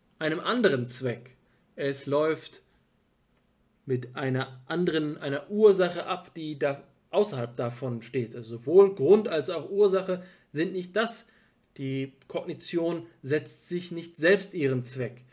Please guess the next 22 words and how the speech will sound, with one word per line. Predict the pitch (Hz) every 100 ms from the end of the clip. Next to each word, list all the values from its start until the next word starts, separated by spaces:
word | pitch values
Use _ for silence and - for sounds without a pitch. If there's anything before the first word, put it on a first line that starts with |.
| _ _
Die | 139
Kognition | 147 143 143 - 147 139 -
ist | 127 -
einfach | 165 151
nur | 151
der | 147 147
Vollzug. | 160 143 - - 110 - - _ _ -
Dieser | 131 123
Vollzugscharakter | 147 127 - 208 202 - - 135 123 123 - 120 120 - _ _ -
ist | 139 135
etwas, | 156 131 139 127
bei | - 127
dem | 123 123 120 117 120 - - _ _
der, | 127 113 113 110 110 107 - _ _ -
ähm, | 113 110 104 -
Kognitionsbegriff | - 175 127 - 139 139 - 127 139 131 - _ _ _ _ _ _
in | 127
den | 127 117
meisten | 123 220 233 - 135 107 - _ _ -
dieser | 123 120 110 - _
gerade | - 131 135
erwähnten | 131 147 180 180 123 120